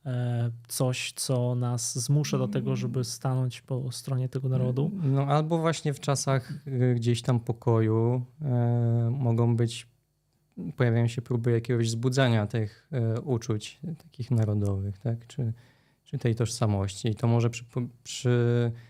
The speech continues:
Speaker 2: przyjmować takie bardziej skrajne, e, formy nacjonalistyczne, a może przyjmować takie formy bardziej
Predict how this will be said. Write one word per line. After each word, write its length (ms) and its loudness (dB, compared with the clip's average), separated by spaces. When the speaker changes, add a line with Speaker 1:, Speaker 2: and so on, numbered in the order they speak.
Speaker 2:
przyjmować 500 2
takie 260 -2
bardziej 360 2
skrajne, 800 2
e, 1000 2
formy 480 2
nacjonalistyczne, 1160 0
a 140 -2
może 260 2
przyjmować 500 0
takie 280 -4
formy 340 2
bardziej 460 0